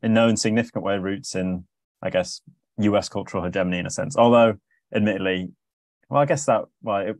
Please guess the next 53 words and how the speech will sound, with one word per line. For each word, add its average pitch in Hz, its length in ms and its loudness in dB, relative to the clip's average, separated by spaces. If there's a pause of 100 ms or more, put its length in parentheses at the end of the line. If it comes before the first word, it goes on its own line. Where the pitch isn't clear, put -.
(500)
these 117 160 2
weren't 113 140 2
the 104 40 -4
liberal 101 280 -6
pretensions, 87 800 -8 (140)
uh, 85 440 -6 (160)
that 95 100 -12
were - 20 -10
being 92 220 -6
transmitted 90 420 -8
there, 92 140 0
but 82 100 -2
I 98 60 0
guess 95 200 -2
it 98 40 -6
was 92 120 -6
sort 95 120 -4
of 90 100 -12 (640)
liberal 107 280 0
fears 98 380 -2
in 92 60 -6
the 90 40 -4
United 90 220 -2
States 92 300 0
that 95 80 -10
were 92 40 -10
being 90 180 -6
transmitted, 87 500 -8 (280)
uh, 95 240 -8
about 92 220 -2
this 90 140 -8
sort - 120 -6
of - 80 -10
thing. 95 240 -10 (180)
Uh, 87 180 -10
that - 140 -6
I - 20 -8
guess - 360 -8
sort - 200 -14
of - 60 -20 (840)
was 104 120 -4
the 98 80 -2
undercurrent 90 400 -6
there. 82 180 -6
But - 80 4
anyway, 98 240 2 (200)
uh, 90 200 -2
that's 90 220 -4
my, 87 220 -4 (200)
my 92 140 -4
comment 90 220 -4
on 87 80 -6
that. 85 180 -2